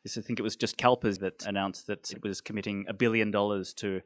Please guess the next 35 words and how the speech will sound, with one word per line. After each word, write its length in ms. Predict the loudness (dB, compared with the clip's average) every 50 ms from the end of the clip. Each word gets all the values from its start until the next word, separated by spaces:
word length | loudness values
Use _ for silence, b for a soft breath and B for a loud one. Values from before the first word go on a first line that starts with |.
| B B -2
well, 140 | 0 0
it's 160 | 0 -2 -4 -4
kind 140 | -2 -2
of 80 | -2 -2
diverse 480 | -2 2 4 4 4 6 4 2 -2 -2
and, 240 | -2 -2 -4 -4 -4 -4
and 280 | -4 -4 -2 -2 -2
emerging 280 | -2 -2 -2 -2 -2 0
managers. 520 | 0 0 0 0 -2 -4 -6 -6 -6 -2 0
But 100 | 4 4
that's 160 | 4 4 4
also 300 | 2 2 2 2 -2 0
both 300 | 4 6 6 6 6 4
on 100 | 0 -2
the 80 | -2
kind 200 | -2 -2 -2 -2
of 80 | -2 0
fund 220 | 2 2 2 2
commitment 360 | 2 0 -2 -2 -2 -4 -6 -4
side 380 | -2 0 2 2 2 0 -2 -2
and 320 | -2 0 0 0 -2 -6
providing 440 | -8 -4 0 2 2 2 0 -2 -4
operational 520 | -6 -4 -2 0 0 0 0 -2 -4 -4 -4
capital, 440 | -4 -4 -6 -6 -6 -4 -4 -2
I 100 | -2 -4
believe. 460 | -4 -4 -6 -4 -6 -6 -8 -10 -10 -8
And 200 | -6 -6 -4 -4
C 120 | -4 -6 -6
P 100 | -6 -8
P 160 | -4 -2 -2
I 100 | -2 0
B, 840 | 2 4 4 6 6 4 4 2 0 -2 -4 -8 _ -10 -8 -8 -8
Constellation 500 | -8 -8 -10 -8 -6 -6 -4 -4 -4 -2
Capital, 640 | 0 2 2 2 0 0 -2 -2 -2 -4 -4 -6 -8
um, 280 | -8 -8 -8 -8 -10 -10